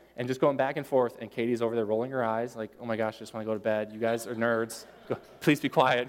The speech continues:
and then Preston leave. She didn't. She loved it. Um, but we can have these discussions, these arguments,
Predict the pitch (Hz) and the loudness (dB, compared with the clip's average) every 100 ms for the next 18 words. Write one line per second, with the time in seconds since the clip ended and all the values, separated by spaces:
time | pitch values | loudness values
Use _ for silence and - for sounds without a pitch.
0 | - 127 120 120 139 - 123 123 120 - | -4 -2 -2 2 0 0 -2 0 -2 -6
1 | - - _ _ - - 117 98 104 123 | -20 -20 _ _ -16 -6 -2 -2 -4 -2
2 | 98 95 98 - - - - 123 107 95 | -2 -2 -6 -10 -20 -20 -4 0 0 -4
3 | - _ _ _ _ 151 143 - - - | -18 _ _ _ _ 4 4 2 -8 0
4 | 175 175 156 151 165 151 135 120 - 131 | 0 0 -2 -2 -2 -4 -6 -4 2 2
5 | 120 120 110 110 131 165 131 101 107 | 2 -6 -6 -2 0 0 -4 -8 -10